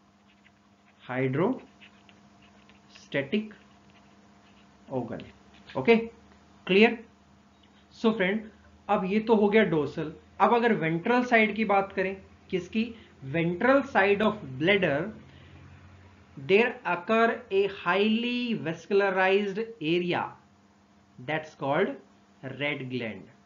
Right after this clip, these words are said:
ओके, इसकी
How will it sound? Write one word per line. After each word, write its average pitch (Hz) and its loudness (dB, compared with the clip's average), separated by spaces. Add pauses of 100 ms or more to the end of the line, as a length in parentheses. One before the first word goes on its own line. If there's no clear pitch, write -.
(800)
ओके, 143 -2 (540)
इसकी 202 -4